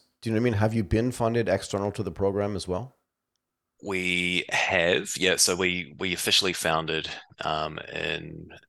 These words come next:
Speaker 2: about a year ago, about May twenty twenty-two.
Speaker 1: Okay.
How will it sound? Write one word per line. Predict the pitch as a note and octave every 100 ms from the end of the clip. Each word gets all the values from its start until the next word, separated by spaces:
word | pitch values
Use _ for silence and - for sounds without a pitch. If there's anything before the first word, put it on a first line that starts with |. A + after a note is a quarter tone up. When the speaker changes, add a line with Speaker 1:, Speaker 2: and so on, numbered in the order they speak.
| -
Speaker 2:
about | - D2
a | C#2+
year | D2
ago, | D2 D2+ D2+ - E2+
about | E2 C#2+
May | D2+ D#2
twenty | - E2 D#2+
twenty-two. | - D#2+ D#2+ E2 D#2+ - F2+
Speaker 1:
Okay. | - D2+